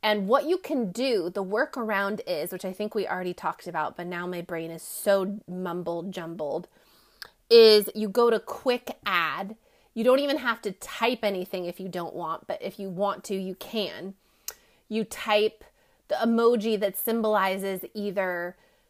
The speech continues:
your, like we talked about, a reflection of where your brain space is at when you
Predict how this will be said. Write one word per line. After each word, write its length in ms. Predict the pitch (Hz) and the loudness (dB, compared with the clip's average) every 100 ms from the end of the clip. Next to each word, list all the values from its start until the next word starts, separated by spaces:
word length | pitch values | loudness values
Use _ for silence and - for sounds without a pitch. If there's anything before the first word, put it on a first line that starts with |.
| _ | _
your, 800 | - 190 220 208 196 196 185 185 - | -8 0 4 6 4 2 0 -2 0
like 220 | 202 185 | -2 0
we 100 | 202 | -6
talked 380 | - 196 - 214 | -2 -4 -2 -4
about, 480 | 185 180 180 175 - | -2 0 -2 -4 -6
a 80 | 202 | -6
reflection 680 | 196 196 226 208 - 220 208 | -4 -4 -2 -2 -2 -4 -4
of 120 | 180 | -2
where 240 | 185 196 | 0 2
your 120 | 185 | 0
brain 380 | 180 185 180 196 | -2 -4 -4 -6
space 340 | - 226 226 226 | 0 2 4 2
is 120 | 226 | 2
at 200 | 226 220 | 2 2
when 140 | 208 | 0
you 140 | 185 | -2